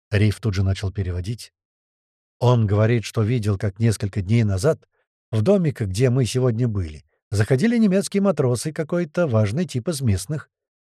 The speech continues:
Тогда он не придал этому значения, туда много кто ходит. Потом матросы ушли. Потом из домика вышли двое служащих. «Каких?» — перебивая, уточнил Туман. Риф спросил, бомж ответил.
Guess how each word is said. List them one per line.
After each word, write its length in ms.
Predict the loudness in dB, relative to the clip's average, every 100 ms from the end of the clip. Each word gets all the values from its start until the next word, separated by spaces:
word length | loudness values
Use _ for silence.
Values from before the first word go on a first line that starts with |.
| -2
Тогда 440 | 0 2 2 2
он 300 | 2 2 2 0
не 140 | -2
придал 320 | 0 0 -2 -4
этому 260 | -4 -2
значения, 560 | 0 -2 -2 -2 -4 -8 _ _ _
туда 260 | -4 2 2
много 320 | 2 0 -2
кто 140 | -4 -4
ходит. 340 | -2 -2 -4 _ _ _ -4
Потом 260 | 2 2
матросы 400 | 2 2 0 0
ушли. 380 | -4 -2 -2 -2 _ _ _ _ _ _
Потом 320 | 0 2 4
из 100 | 4
домика 340 | 2 2 2 0
вышли 240 | -2 -2
двое 260 | -2 2 0
служащих. 580 | -2 -4 -4 -6 -12 _ _ -4
«Каких?» — 640 | -4 -2 0 0 -2 _ _ _ _ -4
перебивая, 460 | -2 0 0 0
уточнил 400 | -2 -6 -6 -6
Туман. 320 | -4 -6 -6 -12 _ _ _ _ _
Риф 240 | 0 0
спросил, 420 | 0 -2 -2 -2 -2
бомж 280 | -2 -2
ответил. 500 | -6 -4 -4 -4 -12